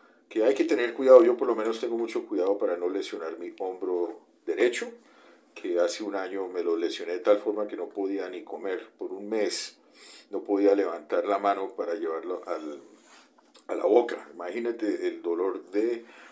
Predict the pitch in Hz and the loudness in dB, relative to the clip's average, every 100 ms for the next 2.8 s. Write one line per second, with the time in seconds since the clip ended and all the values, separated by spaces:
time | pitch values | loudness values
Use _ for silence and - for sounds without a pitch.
0 | - 117 104 101 73 - 113 131 156 - | -10 -4 -4 -4 -10 0 4 4 4 2
1 | - 104 - 104 90 85 85 - 76 - | 2 -4 -2 -4 -4 -8 -10 -10 -14 -10
2 | 80 80 80 76 80 101 127 127 | -6 -4 -6 -8 -10 -2 -2 -2